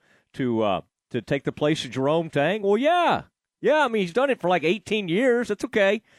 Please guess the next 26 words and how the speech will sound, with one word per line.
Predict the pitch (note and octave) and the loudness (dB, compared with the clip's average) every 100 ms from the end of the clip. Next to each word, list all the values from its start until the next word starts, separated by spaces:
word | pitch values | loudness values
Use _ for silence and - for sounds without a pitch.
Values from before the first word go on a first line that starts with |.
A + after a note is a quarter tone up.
| - _ | -20 _
But | D#3+ D#3+ | 0 0
Jacobs | B2 G#3+ A3+ D#3+ C#3 | 2 0 2 -2 0
is | E3 | 0
unbelievable. | F3 E3+ D3+ D#3+ E3+ D3 C#3+ D3+ D3 - _ _ - | 0 0 0 2 0 0 0 0 0 -4 _ _ -2
Coach | F#3+ - A#2+ | -2 -2 0
Brooks | D#3+ F3 - | 2 2 -2
is | C3 | -4
a | B2+ | -4
great | G2+ G#2 A2+ D#3+ E3 B2+ | -6 -6 0 2 2 0
dude. | C3+ C3+ C3+ B2+ | 2 4 2 2
Really, | D3 G3+ F3+ B2+ - _ _ _ A#2+ | 2 2 2 -2 -8 _ _ _ -2
uh, | B2 B2 A#2+ | 0 2 0
love | A#2 D#3+ E3 A#2 | 2 2 2 0
both | D3 - | -2 -2
these | A#2+ G#2+ | -6 -2
guys. | A2+ F#2+ F2 F#2+ - - _ _ _ _ | -2 0 -2 -4 -6 -12 _ _ _ _
And | C3 C3+ D3 | -4 -2 0
then, | C#3+ C#3+ | 0 0
um, | C3+ B2+ A#2 G#2+ _ _ _ _ _ | 2 2 0 -4 _ _ _ _ _
uh, | A#2+ B2 B2+ | -2 0 -2
so | - C#3 | -4 0
that | G3 G#3 F3 | 0 0 -2
announcement | F3 F3+ F3 - E3 D3+ | -2 0 -2 -2 -4 -2
went | E3 E3 | -2 0
out | D3+ - | -2 -2
there, | D3+ C#3+ C#3+ C#3+ | 0 2 2 0